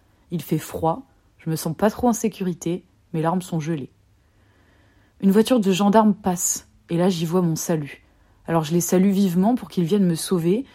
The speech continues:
tout en préparant mon discours dans ma tête pour pas qu'ils me mettent en prison en considérant que je suis quelqu'un de suspect. Rien à foutre, ils me sourient et ils me passent devant.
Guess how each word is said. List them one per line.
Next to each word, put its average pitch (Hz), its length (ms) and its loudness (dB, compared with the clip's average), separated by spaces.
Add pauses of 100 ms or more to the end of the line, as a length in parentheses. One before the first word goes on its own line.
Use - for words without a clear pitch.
(420)
tout 233 180 2
en 226 80 4
préparant 214 340 2
mon 202 160 6
discours 185 360 -2
dans 175 100 2
ma 165 140 0
tête 233 200 0
pour - 140 -6
pas 226 160 2
qu'ils 208 200 0
me 196 60 4
mettent 202 220 0
en 170 80 -2
prison 196 520 -2
en 180 100 0
considérant 165 540 -4
que 208 40 0
je - 60 -16
suis 180 80 -12
quelqu'un 180 260 -4
de 180 80 -2
suspect. - 420 -10 (880)
Rien 247 300 4
à 233 100 6
foutre, - 380 -6
ils 185 100 0
me 170 60 4
sourient 202 480 2
et 196 100 2
ils 202 80 4
me 196 40 2
passent 202 240 0
devant. 156 320 -4